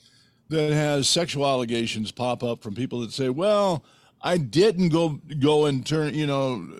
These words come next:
say anything then, but I told a friend, and here they are.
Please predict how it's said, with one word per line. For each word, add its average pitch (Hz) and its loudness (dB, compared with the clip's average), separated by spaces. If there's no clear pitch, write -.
say 170 0
anything 131 0
then, 143 0
but - -2
I 208 2
told 202 -2
a 202 -4
friend, 196 0
and 180 4
here 233 6
they 226 4
are. 208 2